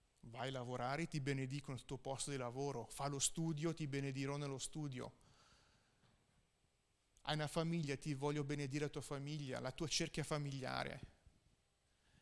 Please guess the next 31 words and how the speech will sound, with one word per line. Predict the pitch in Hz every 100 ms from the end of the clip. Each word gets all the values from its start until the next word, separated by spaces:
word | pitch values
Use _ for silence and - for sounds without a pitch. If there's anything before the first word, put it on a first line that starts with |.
| -
Ma | 117
nel | 127
momento | 139 160 170 165
in | 147
cui | 170 165 160
ti | 156
chiamerò, | - 151 143 143 139 156 - - - - _ _ _ _ _ _ _ _ _ _ _ -
lascia | - 123 135 - 143
perdere | 127 131 135 139 139
tutto." | 147 139 - - - _ _ _ _ _ _ _ _ _ _ - -
Ci | -
sarà | 165 190 214
un | 214
momento, | 208 240 254 151
c'è | 127 156
scritto: | - 233 - 135 - - - - - - _ _ _ _ - - - - - _ _ _ - - _ _
"Chi | - 247
cercherà | 247 220 214 220
di |
salvare | 208 208 208
la |
propria | 202 196 180 185
vita | 170 233 226
la | 180
perderà, | 175 160 151 160 147 120 - -
ma | 151 151
chi | -
la | 214
perderà | - 180 160 175 196
la | 208
salverà. | 190 175 170 151 101